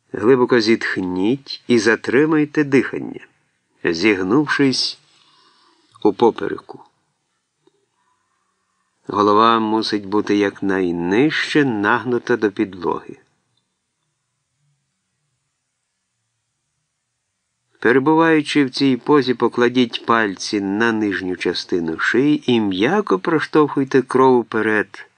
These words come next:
по темпоральній артерії, як описано вище. Вище від вух робіть це всією долонею, проводячи нею над очима через голову. Станьте у вихідну позицію, прибравши руки з голови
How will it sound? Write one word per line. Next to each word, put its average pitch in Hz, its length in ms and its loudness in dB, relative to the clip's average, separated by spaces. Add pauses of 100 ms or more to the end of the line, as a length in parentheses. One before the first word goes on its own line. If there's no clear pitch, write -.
(200)
по 95 220 2
темпоральній 87 840 -2
артерії, 160 680 0 (680)
як 85 200 0
описано 82 520 -2
вище. - 520 -8
Вище 123 560 2
від 98 240 -4
вух 82 380 -4
робіть 101 640 -2
це 147 280 -2 (480)
всією 117 460 0
долонею, 80 680 -2 (480)
проводячи 92 640 0
нею 85 440 -2
над 92 240 0
очима 165 560 -2 (540)
через 135 400 -2
голову. 82 500 -4 (1500)
Станьте 117 580 0
у 113 160 -2
вихідну 110 440 -2
позицію, 92 600 0
прибравши 101 680 0
руки 110 360 0
з 87 100 -8
голови 98 600 -2